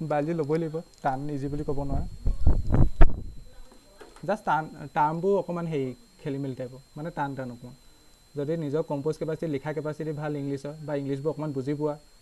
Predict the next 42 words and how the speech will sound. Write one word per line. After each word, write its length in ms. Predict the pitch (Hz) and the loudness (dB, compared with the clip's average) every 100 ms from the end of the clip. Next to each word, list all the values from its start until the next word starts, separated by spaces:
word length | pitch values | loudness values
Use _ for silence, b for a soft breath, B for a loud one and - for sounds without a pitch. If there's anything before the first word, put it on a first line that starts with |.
| - | -14
আৰু 100 | 143 | -8
বায়'লজি 280 | 139 139 143 | -6 -4 -4
কিতাপবোৰ 340 | 147 143 143 151 | -6 -6 -4 -4
ডাঙৰ 180 | 143 | -6
ডাঙৰ 180 | 143 143 | -6 -8
হয়, 140 | 123 113 | -10 -12
সেইটো 220 | 131 135 | -12 -10
ডাঙৰ 220 | 131 123 | -10 -12
কথা। 220 | 120 123 113 - - - - | -14 -16 -20 -20 -20 -20 -12
পঢ়িব 240 | 143 143 143 | -8 -4 -2
লাগে 200 | 139 127 | -4 -6
মানে, 160 | 120 123 | -10 -12
তাত 160 | 135 - | -12 -10
অংক 200 | 143 143 | -10 -6
বুলি 200 | 151 147 | -6 -6
ক'লে 240 | 147 151 156 143 143 | -6 -6 -4 -4 -6
মানে 200 | 143 147 | -8 -8
নাই 200 | 147 135 | -6 -8
মানে। 200 | 120 117 123 - - - | -10 -14 -20 -20 -20 -16
কিতাপবোৰ 380 | - 147 147 160 | -10 -8 -6 -6
ডাঙৰ 240 | 151 160 | -6 -8
প্লাছ 220 | 160 156 151 | -8 -8 -8
মানে 180 | 151 | -12
পঢ়িব 260 | 151 143 135 | -8 -8 -8
লাগে। 200 | 127 120 | -10 -10
যেনেকৈ 280 | 123 131 139 | -12 -10 -8
ধৰি 140 | 139 | -6
লোৱা 120 | 139 139 | -6 -6
কিবা 220 | 139 139 | -6 -6
এটা 160 | 135 143 B B B B B - - - - - - - - - - | -4 -8 B B B B B -20 -20 -20 -20 -20 -20 -20 -20 -20 -20
চি 160 | - 160 | -8 -2
এছ 160 | 165 165 - - - | -2 -2 -12 -20 -20
হ'ল 180 | 131 165 | -10 -6
ল'লে 260 | 156 156 165 | -4 -4 -4
কেনেকুৱা 360 | 156 143 139 | -6 -8 -10
হয়, 140 | 131 127 | -12 -12
চি 100 | - | -8
এছটোতো 300 | 156 202 202 | -8 -6 -6
ভালেই 260 | 175 165 170 | -6 -4 -4
বাৰু, 160 | 156 | -6
কম্পিউটাৰ 320 | 160 143 139 143 | -8 -8 -8 -8
চায়েন্স, 240 | 143 185 | -10 -12